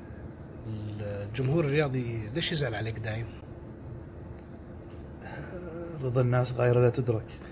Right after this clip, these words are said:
Speaker 1: يهمك رضاهم طيب؟
Speaker 2: يهمني إنهم يكونون مبسوطين، ويهمني إني أقدم لهم أفضل شغل ممكن.
Speaker 1: ال-، تتحرك في كل اتجاه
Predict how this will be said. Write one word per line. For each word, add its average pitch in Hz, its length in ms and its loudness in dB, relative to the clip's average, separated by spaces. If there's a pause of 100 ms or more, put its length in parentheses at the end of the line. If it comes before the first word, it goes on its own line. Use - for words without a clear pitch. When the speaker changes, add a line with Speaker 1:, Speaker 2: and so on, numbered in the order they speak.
(220)
Speaker 1:
يهمك 131 360 2
رضاهم 120 380 0
طيب؟ 120 260 -2 (920)
Speaker 2:
يهمني 139 320 10
إنهم 127 300 10
يكونون 131 280 6
مبسوطين، 127 680 4 (180)
ويهمني 127 500 4
إني 117 180 4
أقدم 123 360 4
لهم 123 140 6
أفضل 131 400 0 (1000)
شغل 123 280 4
ممكن. 117 300 2 (840)
Speaker 1:
ال-، 123 800 0 (760)
تتحرك 175 360 4
في - 100 -6
كل 160 180 2
اتجاه 143 500 2